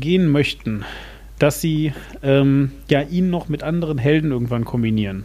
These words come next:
weißt du? Ähm, dann kannst du das m-, machen. Ä-, aber ehrlich gesagt zweifle ich daran, weil, ähm,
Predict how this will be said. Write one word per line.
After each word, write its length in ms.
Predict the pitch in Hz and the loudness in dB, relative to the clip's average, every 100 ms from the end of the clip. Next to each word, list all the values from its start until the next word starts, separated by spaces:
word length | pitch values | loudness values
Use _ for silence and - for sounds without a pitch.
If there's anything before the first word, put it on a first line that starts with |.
| - | -8
weißt 200 | 117 - | -8 -2
du? 160 | 226 262 - - | -2 -2 -8 2
Ähm, 380 | 143 143 143 - - - | 4 6 2 0 -14 -2
dann 260 | 135 170 | 2 2
kannst 300 | 175 190 190 | 2 0 0
du 40 | 165 | -4
das 160 | 151 | -2
m-, 80 | 147 - | -6 -6
machen. 360 | 143 143 120 90 - - - - - 147 | -2 -2 -2 -8 -10 -18 -18 -18 -10 -8
Ä-, 120 | - | 0
aber 260 | 143 156 123 | 4 4 2
ehrlich 240 | 165 190 | 2 2
gesagt 260 | - 160 - | 0 -2 0
zweifle 380 | 185 180 147 | 2 2 2
ich 140 | 135 - | -6 -4
daran, 320 | 101 87 82 - - | -6 -6 -10 -14 -10
weil, 580 | 123 117 160 175 175 - | 0 4 4 4 2 0
ähm, 400 | 139 143 143 143 | 0 2 2 0